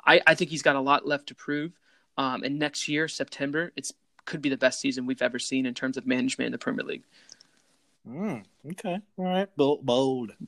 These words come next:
Speaker 1: Bold.
Speaker 2: But not so bold, because I think you're, I, I think you're somewhat right in that, that if Jose needs Spurs, and Spurs, I think, need Jose. So I think this is a, this is gonna be a good marriage, but it's gonna be an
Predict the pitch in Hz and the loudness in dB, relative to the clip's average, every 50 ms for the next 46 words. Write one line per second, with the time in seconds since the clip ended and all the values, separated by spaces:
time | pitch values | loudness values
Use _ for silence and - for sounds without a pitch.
0 | - _ 139 139 139 131 - 139 156 165 175 175 - - 127 113 110 104 104 101 | 2 _ 8 8 8 8 6 4 4 6 6 4 4 0 -4 -4 -4 -6 -8 -8
1 | 110 131 127 - 135 123 113 - - 117 127 117 127 120 113 123 120 - 123 113 | -10 -10 -8 -6 -6 -6 -6 -10 -12 -12 -10 -8 -8 -10 -8 -10 -10 -10 -12 -16
2 | - _ _ _ _ _ _ _ _ - 143 147 165 156 156 143 131 - 156 143 | -16 _ _ _ _ _ _ _ _ -10 -4 -4 -2 0 -2 -2 -2 -4 -6 -4
3 | 135 131 123 110 113 113 113 110 110 107 104 107 107 104 101 101 _ _ _ _ | -4 -4 -4 -4 -4 -4 -4 -6 -8 -8 -10 -8 -8 -8 -8 -8 _ _ _ _
4 | _ 117 110 104 95 _ _ _ _ _ _ - _ _ - 139 127 117 - - | _ -10 -10 -10 -12 _ _ _ _ _ _ -20 _ _ -8 -8 -8 -8 -10 -18
5 | - - - _ _ _ _ _ _ _ _ - - - _ - 175 170 180 170 | -20 -20 -20 _ _ _ _ _ _ _ _ -8 -8 -8 _ 2 4 4 4 4
6 | 185 190 185 185 165 151 147 147 147 135 135 - - - - - - - 135 127 | 4 0 0 -2 -4 -8 -6 -6 -6 -8 -10 -14 -18 -20 -20 -20 -10 -6 -4 -4
7 | 131 135 143 135 131 120 117 110 - - - 113 113 110 107 104 - 104 101 - | -2 -4 -4 -6 -8 -14 -16 -16 -14 -8 -6 -4 -2 -2 -4 -6 -10 -14 -10 -10
8 | 107 98 98 98 98 98 95 101 95 95 90 92 87 90 92 - - - 98 98 | -10 -10 -8 -8 -8 -6 -6 -6 -8 -8 -8 -10 -12 -12 -12 -10 -8 -4 -4 -2
9 | 95 95 95 95 - _ _ - - - - _ _ _ _ _ 110 120 - - | -2 -2 -4 -4 -8 _ _ -20 -20 -20 -20 _ _ _ _ _ -4 -2 2 4
10 | 123 120 117 120 117 - 120 113 107 110 107 104 104 104 101 101 101 101 101 98 | 4 4 4 2 0 0 -6 -2 0 2 2 4 4 2 0 0 -2 -4 -4 -6
11 | - _ 117 117 113 107 - - 110 104 107 - - - - - 151 135 131 123 | -10 _ -10 -8 -8 -8 -8 -10 -10 -12 -12 -14 -16 -20 -20 -14 -2 0 2 2
12 | 117 120 117 107 110 123 135 127 123 123 123 123 123 123 123 127 123 - - - | 4 4 4 2 4 4 4 4 6 4 4 4 4 4 4 0 -2 -6 -8 -4
13 | - 107 104 104 - - - 110 107 98 104 101 98 98 | -2 -2 -2 -2 -4 -6 -8 -6 -6 -4 -4 -4 -6 -6